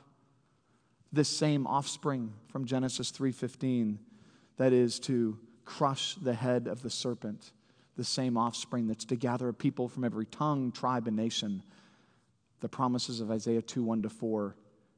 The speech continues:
is gonna be seen in this offspring, Jesus. Even in the midst of their rebellion, God will restore a remnant through this Redeemer's blood. So I then ask you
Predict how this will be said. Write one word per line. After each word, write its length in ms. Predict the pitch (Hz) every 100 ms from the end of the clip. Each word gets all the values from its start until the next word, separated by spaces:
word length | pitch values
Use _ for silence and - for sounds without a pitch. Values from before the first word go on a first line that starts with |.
| _ _ -
is 160 | 127
gonna 200 | - 139
be 120 | 113 113
seen 640 | - - 147 123 104 104
in 260 | 143 127 113
this 260 | 117 - -
offspring, 720 | 110 113 - - 113 101 95 - _
Jesus. 680 | - 104 95 85 - - - - - _ _
Even 280 | 151 143 135
in 140 | 117
the 80 | 113
midst 580 | 110 135 151 - - - - -
of 140 | 123
their 140 | 113 110
rebellion, 720 | 104 98 127 135 139 131 127
God 400 | 117 127 127 131
will 140 | 120
restore 540 | 107 110 - 127 120 117
a 80 | 113
remnant 580 | 107 131 139 139 131 - - -
through 440 | - - 143 143 135
this 260 | 123 -
Redeemer's 420 | 117 120 110 110
blood. 380 | - 92 80 80 - _ _ _ _ _ _ _ _ _ _ _ _ _ _ _ _ _ _ _ _ _
So 300 | - 117 113
I 160 | - 120
then 440 | 120 127 135 131 -
ask 420 | 117 110 - -
you 240 | 85 73